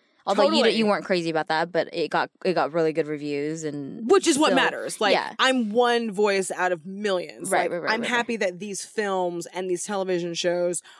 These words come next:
Speaker 2: are changing what it means for our general viewing public
Speaker 1: Mm-hmm.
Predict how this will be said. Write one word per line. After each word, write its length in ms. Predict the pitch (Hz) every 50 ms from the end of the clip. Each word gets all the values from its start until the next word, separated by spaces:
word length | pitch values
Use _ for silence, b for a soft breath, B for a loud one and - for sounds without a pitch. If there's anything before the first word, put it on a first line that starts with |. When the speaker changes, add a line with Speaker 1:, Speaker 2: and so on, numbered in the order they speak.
| B B _ _ -
Speaker 2:
are 520 | 214 202 190 185 180 180 180 175 165 - _ _ -
changing 680 | - - 233 233 214 214 208 190 202 190 185 180 170
what 160 | 175 190 190
it 100 | 175 -
means 920 | 165 180 180 190 190 190 185 185 180 185 185 185 175 165 - - - - _ _ _ _ _ _ _ _
for 400 | - - - - 214 202 185 143
our 160 | 156 180 185
general 480 | 180 156 - 202 185 185 185 190 185 170
viewing 400 | - 175 185 185 180 175 170 165
public 520 | - - 202 185 208 240 262 285 285 _ -
Speaker 1:
Mm-hmm. 360 | - 170 208 202 160 151 156